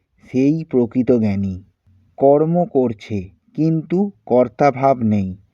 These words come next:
অহংহীন কর্মই মুক্তি দেয়। যার কর্ম কামনা শূন্য, সে জ্ঞানীর মতন শুদ্ধ। আগুন যেমন কাঠ পোড়ায়, জ্ঞান তেমন কর্মদোষ পোড়ায়। জ্ঞান কর্মকে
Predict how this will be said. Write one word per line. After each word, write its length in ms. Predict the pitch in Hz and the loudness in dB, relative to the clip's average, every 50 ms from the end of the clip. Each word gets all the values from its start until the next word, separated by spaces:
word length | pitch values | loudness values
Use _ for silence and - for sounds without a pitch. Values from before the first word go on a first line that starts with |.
| _ _ _ _ _ _ _ _ _ | _ _ _ _ _ _ _ _ _
অহংহীন 800 | - 131 117 117 143 160 175 180 165 143 156 175 170 160 156 147 | -2 -2 0 2 2 2 2 2 -2 -2 -4 -4 -4 -4 -6 -8
কর্মই 680 | - - 135 127 127 131 131 139 143 135 123 120 131 - 120 | -2 0 2 2 2 2 0 0 0 -2 -2 -4 -6 -6 -4
মুক্তি 580 | 110 113 117 117 113 - - _ - 110 110 | -2 0 0 0 -2 -8 -16 _ -4 -2 -2
দেয়। 300 | 98 95 92 95 92 82 - _ _ _ _ _ _ _ _ _ _ _ 143 127 | -2 -4 -6 -8 -12 -14 -18 _ _ _ _ _ _ _ _ _ _ _ -8 -2
যার 360 | 104 139 127 127 143 147 151 | 0 2 2 2 0 -2 -2
কর্ম 680 | - - 127 123 123 120 117 120 120 123 131 156 165 170 - _ - | -4 -2 0 0 2 2 2 2 2 2 0 -2 -4 -10 -16 _ -8
কামনা 500 | - 117 113 117 113 120 127 131 139 139 | -6 -4 0 2 4 4 4 4 2 0
শূন্য, 540 | 120 214 147 139 139 139 139 139 147 165 170 - _ _ _ _ | -2 -2 -4 -2 -2 -2 -2 -2 -4 -4 -6 -10 _ _ _ _
সে 300 | - - - 131 139 131 | -10 -2 0 2 2 2
জ্ঞানীর 520 | 113 113 120 117 120 123 131 139 143 143 | 2 2 2 4 4 4 2 2 0 -2
মতন 440 | 143 139 139 143 143 143 143 143 139 | -2 -2 -2 0 0 -2 -2 -2 -4
শুদ্ধ। 640 | - - - 104 104 104 98 104 _ - 95 90 90 85 82 _ _ _ _ _ _ _ _ _ _ _ _ _ - | -6 -6 -4 -4 -4 -4 -4 -8 _ -12 -12 -12 -12 -12 -18 _ _ _ _ _ _ _ _ _ _ _ _ _ 0
আগুন 540 | 127 131 135 135 143 156 170 170 165 165 | 2 2 2 2 0 -2 0 0 -2 -2
যেমন 440 | 156 170 170 165 165 165 170 170 165 | -2 -2 -2 0 0 -2 -2 -2 -4
কাঠ 400 | - - - 113 113 120 117 - - - - | -6 -4 -2 -2 -2 -2 -4 -6 -14 -2 2
পোড়ায়, 400 | 143 143 139 143 147 165 175 180 - _ _ _ _ _ _ _ 117 113 101 107 | 2 4 4 2 0 -2 -6 -10 -14 _ _ _ _ _ _ _ -8 -8 -2 0
জ্ঞান 360 | 127 127 135 143 151 160 160 | 0 2 2 2 0 -2 -2
তেমন 520 | 160 175 165 160 143 127 120 120 139 143 - _ _ _ _ _ - | -2 -2 0 0 0 0 0 -2 -2 -6 -12 _ _ _ _ _ -2
কর্মদোষ 800 | - 123 127 127 131 135 139 143 143 139 147 143 135 - - - - | 0 2 2 4 2 2 2 0 0 0 0 -2 -2 -4 -10 -12 -8
পোড়ায়। 360 | 101 98 95 95 92 92 101 - _ _ _ _ _ _ _ _ _ _ _ 110 110 | -8 -6 -6 -8 -10 -12 -14 -20 _ _ _ _ _ _ _ _ _ _ _ -4 -4
জ্ঞান 440 | 101 123 123 123 131 135 143 151 151 | 0 0 2 2 0 0 -2 -6 -12
কর্মকে 760 | - - 113 117 117 117 117 127 135 123 - 117 104 107 | -6 -2 0 0 2 2 2 0 -2 -2 -4 -6 -6 -6